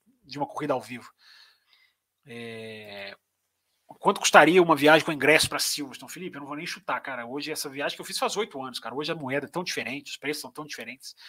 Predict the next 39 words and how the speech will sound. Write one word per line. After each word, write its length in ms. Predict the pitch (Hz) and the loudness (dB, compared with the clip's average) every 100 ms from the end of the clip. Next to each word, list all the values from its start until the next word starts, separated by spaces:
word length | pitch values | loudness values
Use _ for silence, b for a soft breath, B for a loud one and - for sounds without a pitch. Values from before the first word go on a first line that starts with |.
| B B B B B _ _ | B B B B B _ _
é, 560 | 120 120 - 107 104 98 | -10 -8 -8 -10 -14 -16
que 340 | - 127 127 - _ _ _ _ - | -14 -12 -12 -14 _ _ _ _ -16
eu 80 | 143 | -12
não 80 | 127 | 0
vou, 220 | 147 147 | 0 2
não 80 | 139 | -2
vou 100 | 151 | -2
chutar 320 | 165 - 135 | -2 0 -2
não, 120 | 147 | -2
pra 100 | 156 | -4
não 100 | 147 | -2
falar 180 | 147 147 | -2 -2
besteira, 380 | 160 - 113 - | -2 -4 -6 -10
cara. 240 | 113 - _ _ _ - | -16 -18 _ _ _ 6
Posso 200 | 214 226 | 6 10
dar 120 | 220 | 8
umas 200 | 220 190 | 8 6
olhadas 440 | 208 151 143 123 | 6 6 4 0
aí 180 | 131 147 | -4 -6
e 60 | 156 | -6
trazer 320 | - 156 147 | -2 -2 0
essa 120 | 147 | -6
informação 440 | 143 151 151 - 151 | -6 -6 -6 -6 -8
depois. 420 | 151 104 - - _ B B B B B B B B - | -10 -12 -14 -16 _ B B B B B B B B -10
É, 640 | 131 131 127 127 123 120 | -6 -4 -4 -4 -4 -2
obrigado 380 | 147 147 147 135 | 4 10 10 10
aqui, 160 | 151 | 0
Daiane. 600 | 131 131 170 202 208 202 _ _ _ _ _ _ _ | 0 2 2 2 0 -6 _ _ _ _ _ _ _
Curtiu 300 | - 113 - | -14 -10 -6
as 100 | 120 | -4
fotos 320 | - 131 127 107 | -4 -4 -4 -6
aqui. 320 | - 175 180 | -8 -4 -4
O 60 | |
Bonito 480 | 143 151 147 170 - | 0 0 0 -2 -4
também 240 | 139 127 143 | -8 -6 -8
curtiu 300 | 113 - 117 | -10 -10 -8
as 100 | - | -8
fotos 320 | 131 120 113 | -8 -10 -12
aqui. 380 | - 180 190 | -10 -8 -8